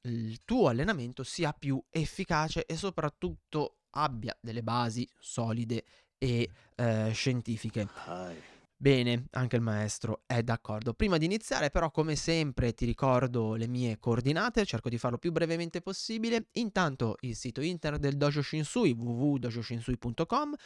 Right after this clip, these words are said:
Speaker 1: dove puoi accedere al Gazzettino del Dojo, dove trovi tutte le puntate di tutte le stagioni di Karatepedia, le cinquanta lezioni gratuite di karate,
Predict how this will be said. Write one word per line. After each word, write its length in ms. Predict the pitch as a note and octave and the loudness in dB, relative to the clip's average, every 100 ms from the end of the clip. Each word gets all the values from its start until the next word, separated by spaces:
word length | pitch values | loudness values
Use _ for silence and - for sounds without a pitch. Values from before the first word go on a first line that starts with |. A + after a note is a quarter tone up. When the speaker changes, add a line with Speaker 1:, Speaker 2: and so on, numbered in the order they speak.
| - - | -18 -4
Speaker 1:
dove 300 | A2+ C#3 C3+ | 2 2 4
puoi 140 | C3+ | 4
accedere 400 | B2+ - A2+ A2 | 2 -2 -4 -4
al 180 | G#2+ B2+ | -6 0
Gazzettino 640 | F#3+ G3+ D3 D#3 D#3+ D3 | 0 0 -2 -2 -2 -2
del 160 | A#2+ A2 | -2 -2
Dojo, 320 | G2+ A#2 G#3+ - | -2 -2 -4 -4
dove 200 | G#2+ G#2 | -6 -4
trovi 280 | G#2 G2+ - | -4 -4 0
tutte 240 | F3 D3+ | 2 4
le 80 | B2+ | 2
puntate 500 | - A#2 B2 A#2 A#2 | 0 -6 -4 -4 -6
di 140 | A2 | -6
tutte 240 | C3+ B2+ A#2 | -6 -4 -4
le 80 | |
stagioni 360 | A#2 A#2 A2+ A2 | -4 -4 -4 -6
di 100 | G#2+ | -8
Karatepedia, 600 | A2 G#2+ A#2 C3+ G3+ B3+ - - | -8 -8 -6 -6 -4 -4 -8 -2
le 120 | D#3+ | 2
cinquanta 400 | - C#3 C3+ A#2+ | 2 0 -2 -2
lezioni 300 | A#2 - A#2 | -6 -4 -6
gratuite 340 | A2+ A2+ A#2+ | -4 -6 -6
di 120 | A#2 A2+ | -6 -8
karate, 420 | A#2 A#2+ E3+ | -10 -8 -6